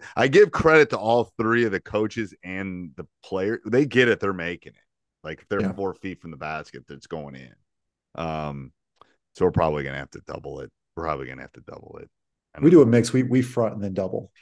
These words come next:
Speaker 1: Well,
Speaker 2: So, so
Speaker 1: the
Speaker 2: if they
Speaker 1: problem is,
Speaker 2: do
Speaker 1: here's, here's my theory with fronting, is I tell
Speaker 2: Mm-hmm.
Speaker 1: 'em to front, and they only front it about thirty percent of the time anyway, 'cause they can't get around it.
Speaker 2: Yeah.
Speaker 1: <laughs> Um,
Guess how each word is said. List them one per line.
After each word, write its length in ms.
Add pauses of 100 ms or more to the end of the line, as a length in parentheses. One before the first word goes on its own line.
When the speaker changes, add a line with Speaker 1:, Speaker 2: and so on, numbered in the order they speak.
(120)
Speaker 1:
Well, 200
Speaker 2:
So, 80
so 120
Speaker 1:
the 60
Speaker 2:
if 60
they 20
Speaker 1:
problem 400
is, 200
Speaker 2:
do 80
Speaker 1:
here's, 200 (100)
here's 200
my 140
theory 300
with 180
fronting, 600 (260)
is 120
I 120
tell 240
Speaker 2:
Mm-hmm. 100
Speaker 1:
'em 60
to 40
front, 360
and 100
they 60
only 180
front 340
it 80
about 280
thirty 220
percent 340
of 80
the 80
time 320
anyway, 400
'cause 120
they 80
can't 240
get 120
around 440
it. 100 (680)
Speaker 2:
Yeah. 240
Speaker 1:
<laughs> 300
Um, 520